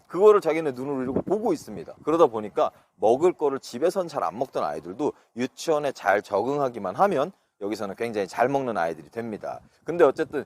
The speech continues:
더 중요한 거는 집에서 잘 밥을 안 먹는 아이들인 거죠. 집에서 잘 밥을 안 먹는다고 하는 건 분명히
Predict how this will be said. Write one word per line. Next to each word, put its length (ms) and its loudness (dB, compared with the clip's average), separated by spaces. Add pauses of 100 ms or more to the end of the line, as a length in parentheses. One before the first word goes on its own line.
(140)
더 140 2
중요한 480 0
거는 220 0
집에서 500 0
잘 200 0
밥을 280 -4
안 120 -2
먹는 300 -4
아이들인 360 -2
거죠. 420 -8 (260)
집에서 460 4
잘 180 0
밥을 300 0
안 140 2
먹는다고 460 0
하는 240 -10
건 300 2 (220)
분명히 880 -2